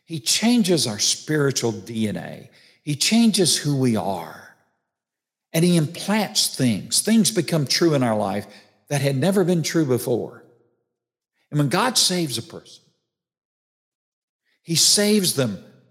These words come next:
with a desire to worship him. The person who has no desire to worship God is a person who's never been saved. If the Lord has saved your soul,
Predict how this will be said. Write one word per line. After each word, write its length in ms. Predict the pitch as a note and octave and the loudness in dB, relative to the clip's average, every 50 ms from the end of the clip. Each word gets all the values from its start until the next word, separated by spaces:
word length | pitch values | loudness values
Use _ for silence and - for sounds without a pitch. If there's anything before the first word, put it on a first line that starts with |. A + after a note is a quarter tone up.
| _ _ _ _ _ _ _ _ _ | _ _ _ _ _ _ _ _ _
with 160 | - C#3 C3 | -4 -2 -2
a 60 | C#3 B2 | 0 0
desire 580 | A2+ A#2+ G#2+ - C#3+ C3 D3 D#3+ D#3 D#3 D3+ | 0 0 0 0 0 0 -2 -2 -2 -2 -2
to 160 | - - A2+ | -4 -6 -8
worship 640 | G#2 F#2+ G#2 G2+ A2+ C#3 C#3+ C#3 - - D3 - - | -10 -10 -10 -6 -2 0 2 2 2 2 0 -2 -6
him. 420 | - - C3+ A#2+ G2+ E2+ D#2 - - - _ _ _ _ _ _ _ _ _ _ _ _ _ _ _ _ _ _ _ _ _ _ _ _ _ _ _ _ _ _ _ _ _ _ _ _ - | -6 -4 -4 -4 -4 -6 -10 -14 -18 -20 _ _ _ _ _ _ _ _ _ _ _ _ _ _ _ _ _ _ _ _ _ _ _ _ _ _ _ _ _ _ _ _ _ _ _ _ -20
The 120 | C3+ B2 | -18 -18
person 360 | A#2+ - - B3+ A#3+ - C4 G#3 | -8 -4 -2 0 2 2 2 2
who 60 | E3+ | 4
has 180 | D#3+ D#3 C#3+ | 2 2 2
no 180 | C3 D3+ F3+ G3+ | 2 2 2 4
desire 400 | E3 D3+ C#3 - D#3+ F#3+ G3+ F3 | 2 2 2 2 2 2 2 2
to 80 | C#3 B2 | 0 2
worship 480 | A#2+ D#3+ E3 - - C3+ A2 - - | 2 0 0 0 -2 -2 -4 -4 -6
God 520 | G#2+ B2 F3 G#3 A3+ - - - D3+ - - _ _ _ _ _ _ _ _ _ _ _ _ _ _ _ _ _ _ _ _ _ _ _ _ _ _ _ _ _ _ _ _ _ _ - | -6 -4 -4 -4 -4 -6 -8 -12 -18 -20 -20 _ _ _ _ _ _ _ _ _ _ _ _ _ _ _ _ _ _ _ _ _ _ _ _ _ _ _ _ _ _ _ _ _ _ -14
is 100 | - - | -12 -12
a 40 | A#2 | -8
person 340 | - E3 F3+ F3 - E3+ | -4 -2 -2 -2 0 -2
who's 180 | C3 A#2+ A2 G2 | -2 -2 -2 -2
never 220 | A2+ B2 A#2 A#2+ | -2 -2 -2 -2
been 200 | A#2 A#2+ C3+ C#3+ | -2 -2 -2 -4
saved. 540 | C#3+ - - - - - - - - - - _ _ _ _ _ _ _ _ _ _ _ _ _ _ _ _ _ _ _ _ _ _ _ _ _ _ _ _ _ _ - | -4 -4 -6 -6 -8 -10 -12 -14 -16 -20 -20 _ _ _ _ _ _ _ _ _ _ _ _ _ _ _ _ _ _ _ _ _ _ _ _ _ _ _ _ _ _ -2
If 160 | D#3 C#3 - | -2 0 2
the 120 | D3 C#3 | 2 2
Lord 260 | B2+ D3 G3+ C4 C4 | 4 4 4 4 4
has 120 | G3+ D3 - | 2 2 2
saved 360 | - - D#3+ C#3 B2+ A#2 A2+ | 2 2 2 2 0 0 0
your 140 | C#3+ F#3+ G3+ | 0 0 0
soul, 460 | - - A2 F2 C#2+ - - - | 0 -2 -4 -4 -6 -8 -14 -18